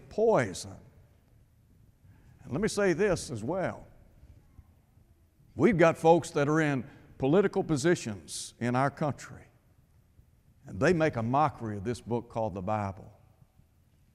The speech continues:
And they are anything but supportive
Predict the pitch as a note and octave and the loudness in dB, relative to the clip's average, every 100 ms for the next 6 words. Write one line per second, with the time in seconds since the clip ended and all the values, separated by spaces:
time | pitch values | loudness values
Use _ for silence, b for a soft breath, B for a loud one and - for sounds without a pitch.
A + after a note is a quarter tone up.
0 | _ _ _ b b - A#2+ F3 F#3 E3 | _ _ _ b b -8 2 4 6 4
1 | F#3 A3 A#3 - G#3 G3+ F3+ A#2+ E3+ C3+ | 2 4 2 4 2 4 2 4 8 8
2 | C3+ - D3 A#2+ - G3+ D#3+ B2+ C#3 | 6 2 -2 -2 4 6 6 4 -2